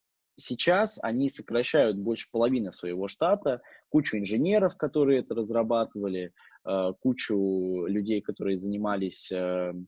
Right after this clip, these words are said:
тем, чтобы придумать, э, как это доставлять, оптимизировать логистику и так далее,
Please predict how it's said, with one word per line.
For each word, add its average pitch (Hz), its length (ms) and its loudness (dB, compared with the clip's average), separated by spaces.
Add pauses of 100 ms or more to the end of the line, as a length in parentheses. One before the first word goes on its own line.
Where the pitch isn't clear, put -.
(840)
тем, 110 160 2
чтобы 104 220 -4
придумать, 110 480 -2
э, 95 280 -2
как 104 220 -4
это 90 100 -10
доставлять, 120 640 0
оптимизировать 98 520 -6
логистику 110 540 -4
и 98 40 -4
так 110 180 -2
далее, 165 380 4